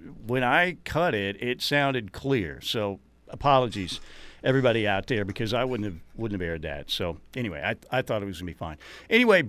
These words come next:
Brent is, again, he says they put the players in a lot of, uh, you know, stressful situations where they are hoping that, uh, they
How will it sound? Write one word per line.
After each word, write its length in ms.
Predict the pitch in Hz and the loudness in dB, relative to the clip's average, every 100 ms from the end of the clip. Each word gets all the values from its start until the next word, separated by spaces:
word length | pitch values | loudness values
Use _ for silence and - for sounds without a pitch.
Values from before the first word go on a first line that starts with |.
| - - | -4 -2
Brent 420 | 123 170 208 220 | 4 4 4 0
is, 320 | 180 170 147 | 0 0 0
again, 520 | 151 117 147 175 202 | -2 0 2 2 0
he 160 | 160 165 | -2 0
says 320 | - 170 135 | 2 2 4
they 120 | 147 | 2
put 440 | 143 - 170 180 165 | 2 -2 -2 -2 -4
the 60 | |
players 520 | - 139 139 147 175 139 | -2 2 4 4 0 -2
in 80 | |
a 60 | 120 | -2
lot 300 | 113 127 147 | 0 2 2
of, 280 | 160 147 123 | 0 -2 2
uh, 480 | 135 131 127 123 127 | 4 6 6 6 4
you 200 | 143 156 | 2 2
know, 160 | 127 | 2
stressful 560 | 123 - 123 135 156 143 | 0 0 2 2 0 0
situations 1000 | - 139 147 139 143 160 175 190 185 123 | 0 -2 2 2 2 0 -2 -2 -2 -4
where 440 | 110 117 117 123 - - - - - | -2 2 2 2 -2 -18 -20 -20 -2
they 180 | 123 131 | 4 6
are 120 | 139 | 6
hoping 520 | 113 151 156 165 170 | 4 2 4 2 4
that, 640 | 143 127 127 135 - - - | 4 4 4 2 -2 -6 -4
uh, 320 | - 131 127 131 | 0 4 4 2
they 400 | 113 123 131 | 2 4 2